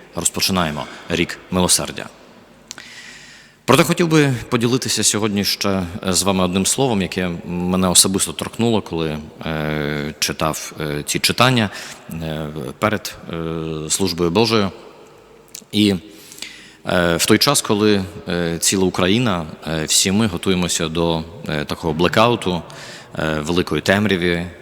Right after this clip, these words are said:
е, великого, м, холоду. Е, в той самий час, е, апостол Павло в другому читанні, він говорить:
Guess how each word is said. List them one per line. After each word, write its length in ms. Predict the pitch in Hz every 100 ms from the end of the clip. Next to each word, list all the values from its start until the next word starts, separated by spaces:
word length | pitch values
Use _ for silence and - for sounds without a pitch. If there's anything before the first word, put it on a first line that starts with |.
| -
е, 320 | 76 76 73 73
великого, 640 | 78 82 - 78 76 78 78 - -
м, 640 | 73 73 73 71 69 62 65 -
холоду. 760 | - 92 101 95 87 90 92 - - - - - - - - -
Е, 180 | 82 82
в 80 | -
той 120 | 123
самий 240 | - 113 104
час, 460 | 139 156 - - -
е, 260 | 92 90 -
апостол 360 | 85 101 - 92
Павло 320 | 98 101 123
в 60 |
другому 260 | 98 90 85
читанні, 420 | - 104 117 104
він 120 | 90
говорить: 520 | 85 92 98 92 -